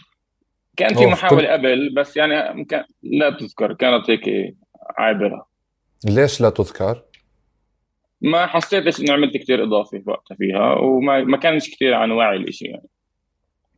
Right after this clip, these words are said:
Speaker 2: آه، شو كان اسمها؟
Speaker 1: صدى العاشقين.
Speaker 2: صدى العاشقين.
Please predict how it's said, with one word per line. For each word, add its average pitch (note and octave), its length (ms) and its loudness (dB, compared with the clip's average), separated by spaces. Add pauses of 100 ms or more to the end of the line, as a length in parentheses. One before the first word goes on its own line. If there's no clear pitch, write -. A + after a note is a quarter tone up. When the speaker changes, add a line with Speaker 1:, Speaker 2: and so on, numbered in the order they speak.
(140)
Speaker 2:
آه، G2+ 200 -6
شو - 140 -12
كان B2 200 2
اسمها؟ G#2 480 -6 (840)
Speaker 1:
صدى C3 240 2
العاشقين. A#2 720 -2 (880)
Speaker 2:
صدى B2 320 2
العاشقين. G#2 640 0